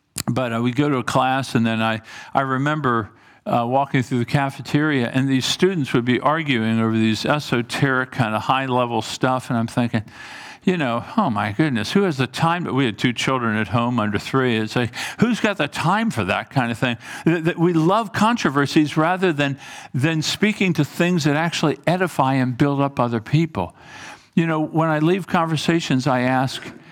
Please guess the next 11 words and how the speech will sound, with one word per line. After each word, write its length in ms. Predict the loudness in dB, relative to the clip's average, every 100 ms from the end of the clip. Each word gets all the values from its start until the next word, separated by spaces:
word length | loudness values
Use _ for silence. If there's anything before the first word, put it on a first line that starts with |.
| -20 _ -4
"H-, 100 | -2
have 200 | -2 0
I 100 | 0
encouraged 580 | 0 -2 0 0 0 -2
them? 240 | -4 -6 -12 _ -2
Do 160 | 0
I 120 | 2 0
know 180 | 0
anything 280 | 0 2 0
about 380 | 2 0 -2 -4
them?" 240 | -6 -8